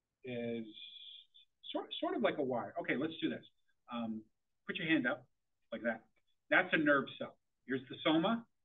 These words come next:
and here are the dendrites, and here's the axon. Information travels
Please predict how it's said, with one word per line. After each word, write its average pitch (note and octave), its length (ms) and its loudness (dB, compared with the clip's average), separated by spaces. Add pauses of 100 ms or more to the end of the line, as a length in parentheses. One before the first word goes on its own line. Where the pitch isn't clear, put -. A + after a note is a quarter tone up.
(200)
and A#2 120 0
here C#3 140 2
are C3+ 60 2
the B2+ 80 -4
dendrites, C#3+ 600 4
and A#2 160 -2
here's C#3 240 0
the C#3+ 100 -4
axon. B2 460 -8 (340)
Information D3 800 0 (380)
travels F3+ 480 0